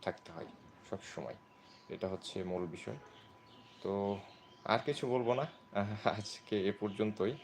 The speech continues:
ও এক ভাই কমেন্ট করেছিলেন, "স্বপ্নের সবার শেষ এএমডি আসলাম ভাই লিখছেন, নাইস।" আহ, thank you ভাই। আহ,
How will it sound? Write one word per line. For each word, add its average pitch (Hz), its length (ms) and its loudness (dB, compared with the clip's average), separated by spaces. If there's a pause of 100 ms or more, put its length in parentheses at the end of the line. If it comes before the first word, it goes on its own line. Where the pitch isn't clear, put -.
(360)
ও 104 160 10
এক 101 220 8
ভাই 120 120 4
কমেন্ট 117 320 4
করেছিলেন, 123 400 2
"স্বপ্নের 113 380 2 (360)
সবার 107 220 2
শেষ - 300 -2
এএমডি 107 340 6
আসলাম 113 400 6
ভাই 113 160 4
লিখছেন, 107 400 -2
নাইস।" 104 560 4 (640)
আহ, 98 320 2
thank 123 160 6
you 139 80 8
ভাই। 117 200 10
আহ, 104 1080 4